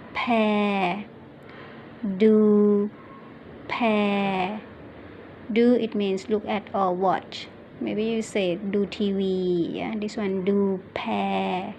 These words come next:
Look at a ref. Do pair. Let's read together again. Pa, fa, pe,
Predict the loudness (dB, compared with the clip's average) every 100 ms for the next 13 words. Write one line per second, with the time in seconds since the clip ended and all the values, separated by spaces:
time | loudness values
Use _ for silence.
0 | -16 -16 -14 -6 -2 -2 -2 -2 -2 -4
1 | -6 -16 -18 -18 -18 -6 2 4 6 2
2 | -2 -6 -4 -2 0 0 -2 -2 -4 -8
3 | -12 -18 -20 -18 -18 -18 -18 -18 -18 -18
4 | -18 -18 -20 -20 -8 0 0 -2 -16 -16
5 | -16 -6 2 4 4 0 -4 2 2 4
6 | 2 2 0 -2 0 2 4 2 0 -4
7 | -8 -18 -20 -18 -18 -18 -18 -18 -18 -18
8 | -18 -18 -6 -2 2 4 6 4 4 4
9 | 2 0 -4 -10 -14 -14 -16 -18 -18 -18
10 | -18 -20 -20 -20 -20 -20 -20 -20 -18 -16
11 | 4 6 6 6 4 4 4 2 0 -4
12 | -12 -20 -20 -20 -20 -20 -20 -20 -20 -20
13 | -20 -20 -20 -20 -20 -18 -16 -16 -10 -4
14 | 4 6 8 8 8 8 6 4 0